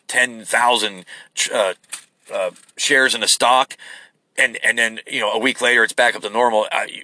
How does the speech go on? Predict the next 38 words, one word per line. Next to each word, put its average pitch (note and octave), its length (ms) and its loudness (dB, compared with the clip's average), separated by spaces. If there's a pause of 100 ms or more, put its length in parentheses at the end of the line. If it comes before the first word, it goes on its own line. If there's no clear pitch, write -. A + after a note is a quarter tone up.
(120)
you B2 120 -12
just D3 200 -2
made G#2 120 0
a F2 40 -2
fucking G2+ 320 -2
fortune. D3+ 460 0 (420)
I, D#3+ 260 2
I D#3+ 40 2
think E3+ 160 0
he's D#3+ 120 0
probably E3+ 320 4
got E3 240 4
investments D#3+ 720 0
in E3+ 160 0
the, E3 160 2
into D#3+ 160 0
the D3 100 -4
fucking D#3+ 320 -2
steel F#3 320 2
industry. G#2 500 0 (340)
Uh, - 280 -8
otherwise, F3 440 4
he E3+ 100 0
wouldn't E3+ 260 0
have D3+ 80 -2
wanted D3+ 200 4
a C3+ 60 2
steel C#3+ 280 2
wall. D3 380 4
I - 120 -2
mean, F#3+ 140 2
I'm G3+ 120 0
just G3 200 2
saying, D3 220 4
I'm D3 80 -2
being F#3+ 180 2
honest C#3 280 2
here. C#2+ 240 -10